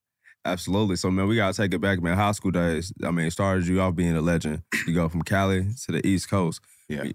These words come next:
Speaker 1: obviously, we don't say how you got there, but how was that making that decision to go to Oak Hill? Leaving comfort zone, young kid, growing into a man, taking basketball as, like, your real job now.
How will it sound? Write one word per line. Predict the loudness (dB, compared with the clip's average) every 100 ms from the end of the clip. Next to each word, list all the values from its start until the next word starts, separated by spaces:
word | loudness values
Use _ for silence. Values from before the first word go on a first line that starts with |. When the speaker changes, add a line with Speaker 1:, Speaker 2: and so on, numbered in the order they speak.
| -6
Speaker 1:
obviously, | -2 0 0 2 2
we |
don't | 2 2
say | 2 2
how | 2
you | 2
got | 2 2
there, | 0
but | 0 2
how | 2
was | 2
that | 2
making | 2 2
that | 2
decision | 2 2 0
to | 2
go | 2
to | 2
Oak | 2 0 0
Hill? | -2 -2 -6 -2
Leaving | 0 2 2 0 0
comfort | 0 0 2
zone, | 2 4 4 2
young | 2 2
kid, | 2 2 4 2 0
growing | 0 2 2
into | 2 2
a |
man, | 4 4 4 2 0
taking | 0 2 2
basketball | 2 2 2 2
as, | 4
like, | 2 2
your | 4
real | 4 6 4
job | 4 4 4 4
now. | 2 2